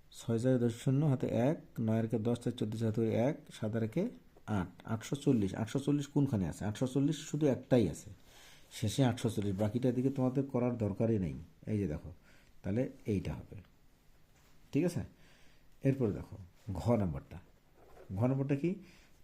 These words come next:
আমাদেরকে যোগ করতে হবে নিরানব্বই এর সঙ্গে এক এক এক, তারপরে এক হাজার। এক হাজার, এই যে যোগ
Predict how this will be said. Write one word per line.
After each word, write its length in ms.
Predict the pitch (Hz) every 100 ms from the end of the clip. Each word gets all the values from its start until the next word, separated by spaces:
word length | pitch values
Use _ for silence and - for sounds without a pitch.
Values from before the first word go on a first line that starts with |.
| - _ -
আমাদেরকে 280 | 113 120 123
যোগ 80 | 120
করতে 160 | 123 -
হবে 100 | 123 110
নিরানব্বই 580 | 104 107 98 101 110 117 127 - - - - - - - -
এর 80 | -
সঙ্গে 300 | 110 107 110 147 - - - - - - -
এক 360 | 127 104 101 107 -
এক 320 | 101 92 107 - - - 95
এক, 120 | 110 - - - -
তারপরে 420 | 104 95 113 147 - - - - - - - -
এক 160 | 110 104 80
হাজার। 280 | 71 57 - - - - - - - - - - - - - - - - _ - 110
এক 60 | 101
হাজার, 160 | 120 131 - -
এই 100 | 82 67
যে 80 | 92 - - - - - - - - - - 120
যোগ 120 | 139